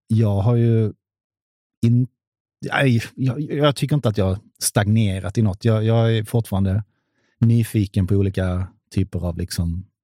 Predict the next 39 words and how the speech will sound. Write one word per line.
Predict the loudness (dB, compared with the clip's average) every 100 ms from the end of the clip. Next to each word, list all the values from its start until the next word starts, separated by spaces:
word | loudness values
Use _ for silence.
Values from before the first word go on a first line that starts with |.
| _ _ _ -2
ja, |
men, | 0 0 -4 -14 _ _ _
kultur | -4 0 0 -2
framför | -2 -2 0
allt | -2 -6
då. | -6
Men, | -2 -2
men, | 0 0 2
<laughs> | 0 0 -4 -6 -10 -10 -12 -6
eh, | 0 2 4 2 0 0
jag | 0 2
är |
inte | 2 2 0
en | 2
sån | 2 0
som | 0 0
liksom | 0 -2 -2 -2 -4 -10 -14 -14 _ _ -16 -6
grottar | 0 0 0 0
ner | 2 0
mig | 0 0
i | -2
vad | 0 0
jag | 0 -4 -6 -2
var | 0
intresserad | 0 0 -2 0 0
av | -2
när | -2
jag | -2
var | -2
fjorton, | 0 0 -2 -10 -12 -12
liksom. | -10 -10 -2
Även | 0 2
om | 0
jag | 0 -2 -8 -14 -6 -2 0
<laughs> | -2 -6 -12 -12 -2
säger, | 2 4 4 0 -4
säger | -2 0 2
jag | 2
som | 0 0